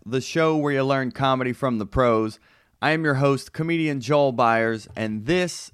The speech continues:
is your weekly guide to comedy mastery. Every single Monday, we're posting new episodes with comedy's top talents.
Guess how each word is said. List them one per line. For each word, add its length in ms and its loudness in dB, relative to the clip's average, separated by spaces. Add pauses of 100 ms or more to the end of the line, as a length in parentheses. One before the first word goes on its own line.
is 180 -2
your 180 2
weekly 360 -2
guide 380 2
to 100 -8
comedy 400 -6
mastery. 680 -6
Every 300 -2
single 320 -4
Monday, 500 -2 (380)
we're 160 -6
posting 500 -4
new 180 0
episodes 680 -4 (180)
with 140 -16
comedy's 440 -6
top 360 -4
talents. 560 -6